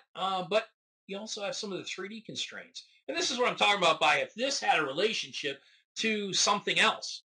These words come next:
Uh, there was a door, there was a whatever that needed to be driven based on,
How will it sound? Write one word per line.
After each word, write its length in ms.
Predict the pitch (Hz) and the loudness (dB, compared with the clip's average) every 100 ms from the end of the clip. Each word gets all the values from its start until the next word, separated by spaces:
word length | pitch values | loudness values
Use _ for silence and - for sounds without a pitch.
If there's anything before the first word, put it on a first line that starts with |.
| - _ _ - | -20 _ _ -12
Uh, 60 | 107 | -8
there 120 | 117 | -6
was 120 | 127 | -2
a 120 | 143 | 0
door, 420 | 113 147 165 104 101 | 2 4 4 0 -2
there 120 | 110 | -4
was 140 | 120 | -2
a 60 | 131 | -2
whatever 420 | 135 143 165 135 | 0 2 2 2
that 140 | 113 113 | -2 -4
needed 280 | 139 131 | -4 -4
to 60 | 123 | -6
be 160 | 127 110 | -6 -6
driven 600 | 117 160 208 143 117 110 | -4 2 2 2 -6 0
based 320 | 131 135 - | 0 0 -2
on, 260 | 139 143 | 0 0